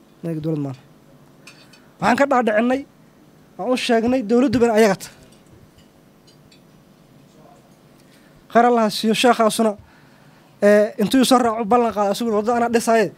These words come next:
idinku waxaan idin weydiiyo na siiyo. Anna waxaan ku wari, lama aamino siyaasiyiinta iyo dawladda, waxa haystaan sheekhu noogu dhiiba. Meel kale naga marsiinin.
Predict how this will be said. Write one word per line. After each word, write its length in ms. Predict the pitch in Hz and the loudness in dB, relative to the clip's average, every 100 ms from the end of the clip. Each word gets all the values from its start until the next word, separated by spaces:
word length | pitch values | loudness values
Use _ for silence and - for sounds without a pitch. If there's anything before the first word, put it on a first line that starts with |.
| - - | -16 -4
idinku 200 | 233 233 | -2 0
waxaan 180 | 247 240 | 0 0
idin 80 | 220 | 0
weydiiyo 260 | 208 208 196 | -2 -2 -2
na 60 | |
siiyo. 220 | - 175 - - - - _ - _ - _ _ _ - _ _ _ _ 214 | -4 -8 -10 -14 -14 -20 _ -20 _ -20 _ _ _ -20 _ _ _ _ 0
Anna 140 | 262 | 2
waxaan 240 | 247 262 | 2 0
ku 100 | 233 254 | 0 0
wari, 140 | 233 226 | 0 2
lama 200 | 247 285 | 2 2
aamino 340 | 247 220 214 208 | 2 0 -2 -2
siyaasiyiinta 580 | - 214 202 226 254 240 | -2 -2 -2 -2 -4 -4
iyo 80 | 226 | -2
dawladda, 380 | 226 254 190 160 - _ - - | 0 0 -2 -8 -10 _ -20 -8
waxa 160 | 233 247 | -4 0
haystaan 300 | 233 254 233 | 0 0 0
sheekhu 240 | 247 220 | 0 0
noogu 220 | 208 202 190 | -2 -2 -2
dhiiba. 220 | 190 135 - _ - - 202 | -4 -4 -16 _ -20 -4 0
Meel 120 | 247 | 2
kale 140 | 233 | 2
naga 160 | 220 226 | 2 0
marsiinin. 380 | 196 - 175 | -2 -4 -6